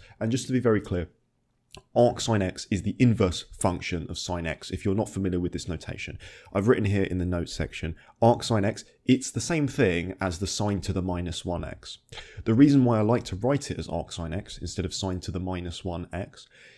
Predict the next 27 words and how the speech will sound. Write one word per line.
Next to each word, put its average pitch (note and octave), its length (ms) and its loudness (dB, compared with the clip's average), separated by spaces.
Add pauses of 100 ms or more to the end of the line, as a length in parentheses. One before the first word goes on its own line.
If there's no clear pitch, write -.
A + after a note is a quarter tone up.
(140)
is B2 160 0
that B2+ 240 2 (320)
it's - 440 4
bad G#2+ 440 4
notation, F2+ 720 2 (100)
in F#2 100 -2
my G#2+ 160 0
opinion, E2+ 440 -6
to F#2 160 -2
write F2+ 240 -4
sine F2+ 180 -6
to - 60 -10
the F#2 80 -8
minus E2+ 260 -8
one F#2+ 100 -4
x, - 120 -10
because G#2+ 480 2 (380)
when A#3 120 -2
you B3+ 140 4
raise G#3 260 0
something D#3+ 200 -2
to - 80 -10
the C3+ 80 0
power B2 220 0
of A2 120 -4
minus A#2+ 340 -2
one, F#2+ 380 -2